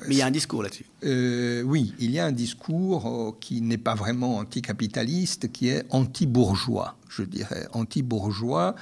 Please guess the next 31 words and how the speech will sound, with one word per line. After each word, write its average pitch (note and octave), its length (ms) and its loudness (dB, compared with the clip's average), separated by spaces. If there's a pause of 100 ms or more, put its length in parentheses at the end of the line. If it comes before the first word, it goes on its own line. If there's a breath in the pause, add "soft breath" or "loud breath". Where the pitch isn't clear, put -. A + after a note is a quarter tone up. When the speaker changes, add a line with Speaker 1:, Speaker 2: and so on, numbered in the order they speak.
(140 loud breath)
Speaker 2:
à - 100 -2
partir B2+ 480 -4
d'une A#2 240 0
définition A2+ 800 -2
très - 220 -2
particulière A#2+ 720 -4
de G#2 80 -6
la F#2 80 -6
bourgeoisie, G#2 800 0 (400 loud breath)
non A2+ 160 0
pas A2+ 180 -4
comme G2+ 400 -4 (140)
classe, - 540 0
euh, - 920 -4
au G#2+ 140 -6
sens - 300 -2
économique A2+ 640 -4
du G#2 160 -4
terme, C3 280 -2
mais - 160 -4 (120)
la A#2+ 140 -6
bourgeoisie A2 840 -2
comme, C3 480 0
euh, A2+ 180 -2 (360 loud breath)
une A2 140 -2
classe A2+ 300 0
parasitaire, B2+ 1200 2
euh, A#2+ 180 -2 (260 loud breath)
une B2 260 2
classe, B2 640 0
euh, A#2 440 -2